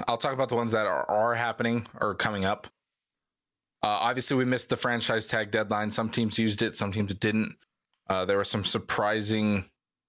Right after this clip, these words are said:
ways that teams didn't use it on players that they probably should have, and then they lost. Um,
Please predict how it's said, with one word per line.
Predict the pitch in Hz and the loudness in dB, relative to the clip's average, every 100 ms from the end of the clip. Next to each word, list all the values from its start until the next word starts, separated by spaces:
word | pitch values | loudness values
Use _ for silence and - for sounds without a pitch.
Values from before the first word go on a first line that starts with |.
| _ _ _ _ _ _ _ _ _ _ _ 101 | _ _ _ _ _ _ _ _ _ _ _ -2
ways | 101 104 98 | 0 0 2
that | 101 - | 0 0
teams | 113 107 98 | 0 0 0
didn't | 98 95 101 | 0 0 0
use | 87 95 98 | 0 0 2
it | 117 | 2
on | 104 95 | 0 -2
players | - 98 104 | 0 0 0
that | 95 92 | -2 -2
they | 92 | -4
probably | - 92 92 90 92 | -2 0 0 0 0
should | - 98 | 2 2
have, | 95 | 0
and | 95 | 0
then | 90 | 0
they | 90 | 0
lost. | 87 85 92 101 - - _ _ _ _ _ _ _ - | 0 2 0 -2 -6 -8 _ _ _ _ _ _ _ -2
Um, | 92 90 87 87 87 87 87 90 90 | 0 2 2 2 2 2 0 -2 -4